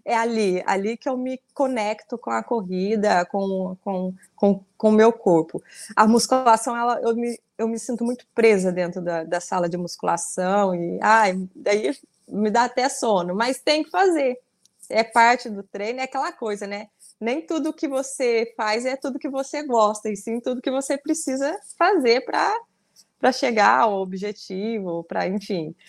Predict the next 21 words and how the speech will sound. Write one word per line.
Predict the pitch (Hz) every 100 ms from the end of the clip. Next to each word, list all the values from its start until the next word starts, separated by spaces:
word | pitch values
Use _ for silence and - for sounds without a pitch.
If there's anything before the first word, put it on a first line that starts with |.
| - _
Então, | 202 190 208 202 233 233 254 285 277
é | 247
um, | 247 254 247
é |
um | 240 254
treino | 233 233 247
que | -
eu | 254
sempre, | 254 247 247 254
"Ai, | 214 208 214
meu | 202 196
Deus, | 185 190 190
hoje | 190 202
é |
musculação." | 202 208 - 208 214 226 - 180 160 170 - _
Tá | 180 175
bom, | 170 170 160
vamos | 156 160 180 185
fazer | 185 175 180
musculação. | 175 143 180 180 180 175 165 160 180 -
<laughs> | 247 247 277 - _ _ - 214 247 339 - -